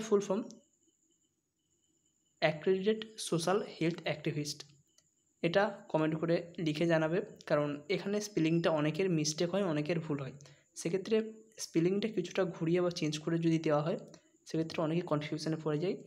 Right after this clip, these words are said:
তাই এটার যেটা অ্যাকচুয়াল স্পেলিং, সেটা একটু কমেন্টে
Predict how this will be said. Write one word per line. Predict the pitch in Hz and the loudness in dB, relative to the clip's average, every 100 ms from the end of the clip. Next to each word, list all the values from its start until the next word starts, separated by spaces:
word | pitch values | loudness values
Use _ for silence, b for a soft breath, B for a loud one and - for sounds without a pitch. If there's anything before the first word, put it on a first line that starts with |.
| - | -6
তাই | 151 143 - - b b b _ - | -4 -4 -8 -20 b b b _ -2
এটার | 170 196 196 - - 180 | 4 4 2 -10 -6 0
যেটা | 170 165 - - | 4 4 2 -2
অ্যাকচুয়াল | 165 - 226 214 | -4 0 2 2
স্পেলিং, | - 170 160 226 - - | 0 -2 0 -4 -8 -8
সেটা | 170 165 | -4 -4
একটু | 165 170 | -4 -4
কমেন্টে | 147 147 165 | -2 -2 0